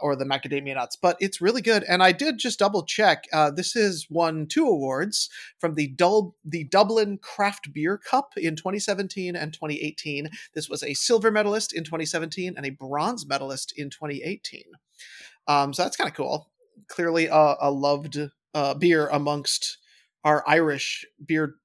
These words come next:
craft beer drinking compatriots. Um, so yeah,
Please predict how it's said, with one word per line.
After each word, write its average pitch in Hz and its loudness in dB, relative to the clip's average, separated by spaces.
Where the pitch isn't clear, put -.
craft 180 2
beer 156 0
drinking 143 -6
compatriots. 131 -10
Um, 123 0
so 165 2
yeah, 220 6